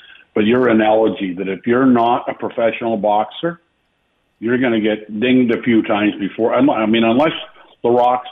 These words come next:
taken up boxing and is a boxer, but if his experience is only fighting on the ice, then,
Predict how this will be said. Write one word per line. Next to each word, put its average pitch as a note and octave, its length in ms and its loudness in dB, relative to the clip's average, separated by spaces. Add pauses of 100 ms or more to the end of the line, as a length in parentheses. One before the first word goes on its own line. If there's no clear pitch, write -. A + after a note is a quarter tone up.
taken A#2+ 260 -6
up G#2+ 220 -6
boxing G#2+ 500 -4
and G2+ 100 -8
is C3+ 140 -2
a C3+ 40 -4
boxer, B2+ 640 -4 (380)
but A2 140 -4
if A2 100 -4
his C#3 220 -2 (100)
experience A#2 540 -6
is F#2+ 140 -6
only A2 580 0 (380)
fighting A#2 320 0
on G2+ 180 0
the G2 160 2
ice, A#2 240 0 (840)
then, G2+ 800 -2